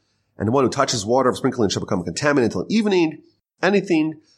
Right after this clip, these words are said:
that the contaminated one may touch shall become contaminated, and the person who touches him shall become contaminated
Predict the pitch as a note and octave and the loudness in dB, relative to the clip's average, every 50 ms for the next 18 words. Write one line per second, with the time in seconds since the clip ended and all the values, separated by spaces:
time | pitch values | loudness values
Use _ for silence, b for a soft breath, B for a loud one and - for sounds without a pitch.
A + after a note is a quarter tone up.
0 | b b - A2 - A2+ - G#2+ G2 - C#3+ D3+ D#3 D#3+ C#3 C3 A2+ A2 A#2+ G#2+ | b b -4 -4 -4 -2 -4 -4 -4 -2 0 0 2 2 2 0 2 2 2 2
1 | G2+ F#2+ F2+ - F3+ F#3 F#3 F3+ - - - - A2 G2 G2+ - A2+ F#2 F#2 F#2+ | 2 0 -2 0 -2 -2 -2 -2 -4 -4 -2 -2 -2 0 0 -2 -2 -2 -2 -4
2 | E2+ - F3 G3 G#3 F#3 F3+ E3 D3 D3 C3+ - G#2 G#2 - - D3+ - - A2+ | -4 -2 0 0 2 2 2 2 0 0 -2 -2 -4 -4 -2 -2 -2 0 0 -2
3 | - - C3+ C3 - D3+ C#3 - A#3 G#3+ G3 F#3 - G#3 F#3+ - - D3 C#3+ - | 0 0 -2 0 0 -2 -2 0 0 2 0 0 0 -2 -2 -2 -2 -4 -4 -6
4 | - C#3 C#3 C3+ C3+ B2+ B2 A#2+ A#2+ A2+ A#2 - - | -6 -2 -2 0 0 2 0 0 0 -2 -4 -8 -8